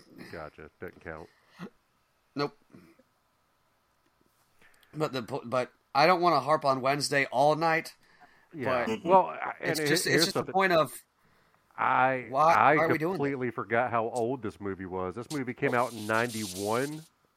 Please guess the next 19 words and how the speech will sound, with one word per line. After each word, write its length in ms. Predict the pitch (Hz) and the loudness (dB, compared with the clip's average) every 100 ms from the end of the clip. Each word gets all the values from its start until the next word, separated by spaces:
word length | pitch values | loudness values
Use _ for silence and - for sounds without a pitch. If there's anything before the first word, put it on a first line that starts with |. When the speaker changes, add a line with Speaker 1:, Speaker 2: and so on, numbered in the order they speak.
| _ - | _ -8
Speaker 1:
I 480 | 98 123 143 131 113 _ - | 2 6 6 6 0 _ -2
Speaker 3:
Yeah. 220 | 202 113 | 8 8
Speaker 1:
was 140 | 123 - _ - | 8 0 _ -2
certain 600 | 151 156 107 98 82 - _ _ _ _ _ _ _ | 0 0 -6 -16 -16 -20 _ _ _ _ _ _ _
it 180 | 131 120 | -10 -6
was 180 | 117 104 | -8 -6
the 100 | 104 | -4
mid 260 | 117 113 | -2 -2
to 80 | 104 | -4
late 340 | 98 110 135 | -2 -2 -2
nineties. 520 | 113 95 92 95 95 101 | -4 -4 -4 -8 -8 0
I 300 | 120 120 - _ _ _ _ | 0 0 -4 _ _ _ _
completely 680 | - 85 - 131 151 156 113 | -18 -18 -14 -6 -4 -4 -8
forgot 380 | 95 92 98 95 | -12 -10 -8 -8
this 160 | 92 92 | -10 -14
movie 220 | 87 87 | -14 -14
was 120 | 82 | -14
that 160 | 87 80 | -12 -12
old. 220 | 78 | -14